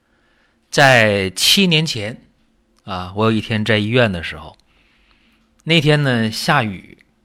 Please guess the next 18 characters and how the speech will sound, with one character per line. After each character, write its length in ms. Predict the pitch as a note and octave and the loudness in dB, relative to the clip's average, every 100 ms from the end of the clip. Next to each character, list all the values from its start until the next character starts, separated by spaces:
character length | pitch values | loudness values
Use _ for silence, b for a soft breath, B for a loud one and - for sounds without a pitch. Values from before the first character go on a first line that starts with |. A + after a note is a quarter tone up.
| _ _ _ _ | _ _ _ _
也 160 | - G2 | -12 -10
是 140 | A2+ | -8
霜 240 | A#2+ D3 C#3+ | -4 -4 -2
降 160 | C#3 | -2
这 80 | G#2 | -4
一 60 | F2+ | -8
天 300 | - E2+ E2+ _ _ _ _ | -14 -18 -20 _ _ _ _
啊， 140 | - F2+ | -20 -12
下 320 | - - A#2+ | -6 -2 0
着 220 | G2+ F#2 | -2 -6
深 320 | F2+ - C3+ B2+ | -6 -4 -4 -4
秋 240 | - B2+ | -4 -2
的 120 | A2+ | -2
雨 240 | G#2 F2+ E2 | -4 -6 -10
啊， 140 | D#2 | -12
特 140 | - | -10
别 120 | A2+ A#2+ | -6 -4
冷。 220 | A2+ | -6